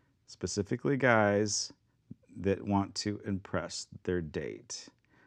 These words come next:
Like, if you wanna score a ten on a date, you need to do what Pastor Josh did. And you take your date to the Getty, the Getty Villa. Um,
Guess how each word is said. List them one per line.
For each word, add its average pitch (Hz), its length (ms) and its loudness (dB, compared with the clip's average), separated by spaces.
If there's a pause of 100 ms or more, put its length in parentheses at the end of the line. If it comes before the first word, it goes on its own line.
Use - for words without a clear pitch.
(120)
Like, 110 100 -10
if 104 80 -2
you 110 100 2
wanna 143 220 4
score 135 360 2
a 123 40 4
ten 123 300 2
on 98 200 2
a 87 60 0
date, 87 420 0
you 104 100 0
need 117 180 2
to 123 60 2
do 113 200 2
what 107 120 0
Pastor 95 360 -2
Josh 98 420 -2
did. 69 360 -12 (580)
And 101 800 2 (800)
you 101 120 0
take 117 280 4
your 117 100 4
date 98 300 4 (260)
to 87 420 -4 (1600)
the 98 100 0
Getty, 78 480 -6 (280)
the 80 80 -10
Getty 80 340 -8
Villa. - 360 -12 (920)
Um, 98 600 4